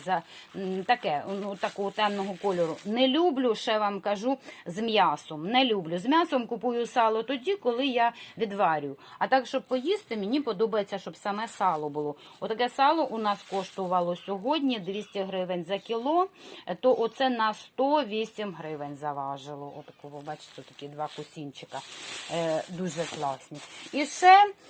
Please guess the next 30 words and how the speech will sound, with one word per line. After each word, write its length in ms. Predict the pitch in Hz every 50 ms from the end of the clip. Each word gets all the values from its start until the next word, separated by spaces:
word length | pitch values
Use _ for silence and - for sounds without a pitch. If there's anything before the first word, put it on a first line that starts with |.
| - - -
е, 220 | - 233 240 247
в 40 | 254
мене 280 | 269 294 302 285 277 269
вже 200 | 262 220 269 254
закінчується, 880 | 220 277 262 - 254 262 254 240 - - 254 233 208 - - 254 233 226 - - - - -
е, 240 | - 226 247 247 240 - - 254
зерно, 500 | - 254 277 262 262 262 262 262 254 247
е, 840 | 247 220 147 156 151 151 175 196 208 175 - - - - - -
зернова 580 | - - 381 359 311 302 302 302 285 277 262 262
суміш, 560 | - - - 370 381 359 311 254 214 185 -
то 200 | - - 277 269
я 180 | 254 247 233 220
ось 240 | 208 202 - - 202
о 140 | 196 175 165 - - - -
купила. 560 | - 240 - - 208 202 185 170 165 156 147 - - - - - -
На 180 | 247 285 302
центральному 560 | 294 302 311 294 294 285 285 269 269 262 254
міському 460 | 240 240 233 - - 247 233 226 233 226
базарі 680 | 240 269 285 247 370 392 403 403 370 359 330 262 254
відро 380 | 226 262 262 220 294 339 349 349
коштує 600 | - - 294 285 285 277 269 - - 269 247 240
сто 280 | 240 - - 285 311 294
десять 400 | 220 226 233 247 240 - 233 214
гривень. 560 | 208 190 208 202 196 180 170 156 160 151 147 - - - - - - -
Е, 260 | 185 226 233 233 240
тут 280 | - - 277 285 254 202
пшениця, 1080 | - - - - - - 269 262 240 247 254 277 311 349 392 339 - - 359 349 330
кукуруза 960 | 320 - - 262 233 - - 214 233 226 233 240 269 294 339 320 269 277 311
і 240 | 294 - - 240 254
насіння. 800 | 254 254 247 254 247 - - - 202 208 180 175 170 165 165 156